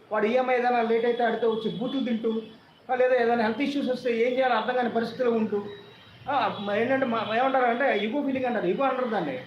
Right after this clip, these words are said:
ఆ, మ-, ఏమంటారు ఆత్మాభిమానం అంటారు. ఆత్మాభిమానం చంపుకోలేక, ఒక నెల్లి అడగలేక, తట్టుకోలేక చచ్చిపోయే వాళ్ళు కూడా చాలామంది ఉన్నారు.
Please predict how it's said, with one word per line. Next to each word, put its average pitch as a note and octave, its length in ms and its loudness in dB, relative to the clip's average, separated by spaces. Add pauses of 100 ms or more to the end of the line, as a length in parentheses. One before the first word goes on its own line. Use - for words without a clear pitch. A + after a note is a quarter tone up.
(320)
ఆ, D#3+ 320 -2
మ-, D3+ 360 -2
ఏమంటారు A3 220 0
ఆత్మాభిమానం B3+ 520 0
అంటారు. G3+ 160 0
ఆత్మాభిమానం C4 500 0 (100)
చంపుకోలేక, A3+ 640 0 (460)
ఒక G3 120 -4
నెల్లి A#3+ 240 0
అడగలేక, G#3+ 680 2 (360)
తట్టుకోలేక A3 720 -2 (100)
చచ్చిపోయే A#3+ 320 -4
వాళ్ళు G#3+ 100 2
కూడా G#3+ 220 -4
చాలామంది F3+ 300 -6
ఉన్నారు. - 320 -12